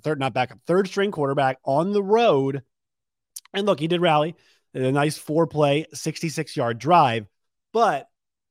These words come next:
but after that, B Y U immediately scores a touchdown, and they end the half back-to-back drives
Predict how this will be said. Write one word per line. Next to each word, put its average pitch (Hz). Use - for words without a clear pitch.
but 185
after 165
that, 170
B 202
Y 185
U 175
immediately 165
scores 151
a 131
touchdown, 139
and 135
they 147
end 160
the 156
half 143
back-to-back 160
drives 135